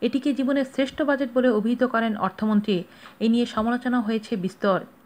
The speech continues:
এতে বিরোধী দলের পাশাপাশি সামিল হয়েছেন সরকারি দলের এমপিরাও। ক্ষুব্ধ প্রতিক্রিয়া এসেছে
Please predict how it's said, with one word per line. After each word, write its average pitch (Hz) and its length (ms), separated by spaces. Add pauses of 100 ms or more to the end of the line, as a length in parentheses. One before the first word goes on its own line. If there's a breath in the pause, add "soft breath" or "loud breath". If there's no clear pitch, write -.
(360 soft breath)
এতে 220 180
বিরোধী 247 340
দলের 285 280
পাশাপাশি 277 420
সামিল 208 280
হয়েছেন 240 380
সরকারি 220 440
দলের 240 300 (100)
এমপিরাও। 190 460 (400 loud breath)
ক্ষুব্ধ 220 300
প্রতিক্রিয়া 262 500
এসেছে 254 300